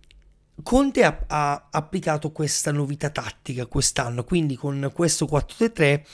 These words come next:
ma con Politano che in fase di non possesso ti va a fare il quinto di difesa, in questo caso Kvaratskhelia va a scalare a centrocampo e Anghissà va a fare il, il centrocampista di destra,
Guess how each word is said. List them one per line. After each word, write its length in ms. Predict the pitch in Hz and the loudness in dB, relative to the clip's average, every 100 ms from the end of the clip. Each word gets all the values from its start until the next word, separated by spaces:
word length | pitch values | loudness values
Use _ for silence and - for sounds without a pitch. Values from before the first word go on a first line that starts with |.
| - - - - | -16 -14 -16 -8
ma 360 | 180 196 185 - | 0 2 2 -2
con 300 | - 180 156 | 2 2 2
Politano 640 | 160 185 202 151 147 151 | 2 2 2 2 4 2
che 320 | 151 160 160 156 | 0 2 2 2
in 120 | 156 | -2
fase 320 | 151 165 151 | 0 2 2
di 60 | 151 | 2
non 180 | 156 156 | 2 2
possesso 580 | 190 - 165 135 - 151 | 2 2 2 2 0 -2
ti 140 | 156 | 0
va 80 | 147 | 0
a 40 | |
fare 340 | - 165 143 131 | 2 4 4 4
il 140 | 120 | 0
quinto 320 | - 156 156 | 2 2 2
di 40 | 165 | 0
difesa, 640 | 180 156 131 151 170 - _ _ _ _ _ _ _ _ _ _ - - - - | 2 4 6 6 4 0 _ _ _ _ _ _ _ _ _ _ -20 -20 -20 -8
in 120 | 156 | -4
questo 240 | 143 147 156 | -2 -2 2
caso 300 | 160 135 131 | 2 2 0
Kvaratskhelia 580 | 143 139 - 165 135 | -2 0 0 2 2
va 260 | 131 143 135 - - - - - - | 4 4 2 -2 -16 -16 -16 -18 -6
a 260 | - 147 - | 0 0 0
scalare 340 | - 165 156 | 0 2 2
a 20 | |
centrocampo 800 | 143 165 170 202 151 131 127 156 | 2 -2 -2 0 0 -2 -2 -2
e 100 | - | 0
Anghissà 480 | 165 170 175 - 147 | 0 0 -2 0 0
va 120 | 143 | 0
a 20 | 135 | 0
fare 320 | 143 135 139 | 0 0 -2
il, 240 | 143 139 | 0 0
il 120 | 139 | -2
centrocampista 720 | - 151 143 143 143 160 - 151 | -2 -2 -2 -2 -4 -2 0 2
di 120 | 156 | 4
destra, 600 | 156 127 - - 143 | 2 2 -2 -2 -2